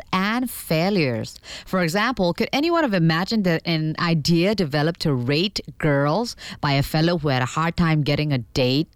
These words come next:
would result in Facebook? Like, come on. The marketplace is the number one area to look for opportunities. A good entrepreneur should be constantly studying the market. Is a particular product or service in greater or lesser demand than anticipated? Is there a way we can exploit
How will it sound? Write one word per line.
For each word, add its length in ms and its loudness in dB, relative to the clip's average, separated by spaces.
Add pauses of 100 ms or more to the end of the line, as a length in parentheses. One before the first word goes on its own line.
(160)
would 220 2
result 380 0
in 120 0
Facebook? 500 0 (100)
Like, 160 -2
come 160 2
on. 380 0 (300)
The 60 2
marketplace 540 0
is 140 -2
the 100 0
number 500 2
one 540 2
area 380 2
to 100 -2
look 140 0
for 200 -2
opportunities. 1000 0 (440)
A 80 -2
good 180 2
entrepreneur 800 0
should 200 0
be 140 0
constantly 720 0
studying 440 0
the 60 2
market. 540 0
Is 240 2
a 40 2
particular 540 0
product 500 0
or 140 0
service 580 2
in 280 2
greater 720 0
or 160 2
lesser 380 2
demand 480 0
than 360 0
anticipated? 840 -2
Is 140 2
there 160 2
a 60 2
way 340 0
we 100 0
can 140 0
exploit 760 0